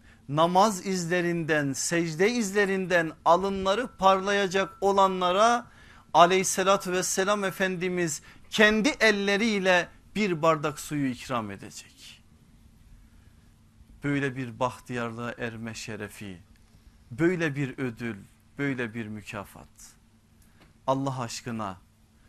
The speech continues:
bu müjdeler dururken duyup da yatan olmak, duyup da duymamazlıktan gelmek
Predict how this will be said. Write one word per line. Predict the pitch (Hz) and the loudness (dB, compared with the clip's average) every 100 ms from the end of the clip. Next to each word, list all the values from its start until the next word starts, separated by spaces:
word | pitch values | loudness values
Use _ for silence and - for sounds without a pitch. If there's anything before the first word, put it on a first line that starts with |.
| _ | _
bu | 131 190 | -10 -6
müjdeler | 170 147 131 143 139 143 123 | -4 -6 -4 -4 -2 -4 -6
dururken | 135 143 139 - 131 117 - - _ _ _ _ _ _ - 117 | -8 -8 -8 -8 -6 -6 -10 -20 _ _ _ _ _ _ -20 -10
duyup | 151 202 240 - - | -6 -4 -4 -8 -4
da | 156 139 120 - _ _ _ _ _ _ - | 0 2 0 -10 _ _ _ _ _ _ -14
yatan | 123 151 156 185 175 123 | -4 -4 -2 -4 -2 -4
olmak, | - 120 113 104 98 - - _ _ _ _ - 123 | -6 -6 -6 -6 -8 -12 -20 _ _ _ _ -20 -14
duyup | 123 185 220 220 - | -6 -4 -4 -6 -2
da | 175 196 208 - _ _ _ 143 | 2 4 2 -4 _ _ _ -12
duymamazlıktan | 147 240 202 170 156 147 135 139 - 139 123 | -4 -2 -2 -2 -2 -4 -4 -10 -8 -6 -4
gelmek | 113 107 101 104 - - | -4 -6 -8 -14 -18 -20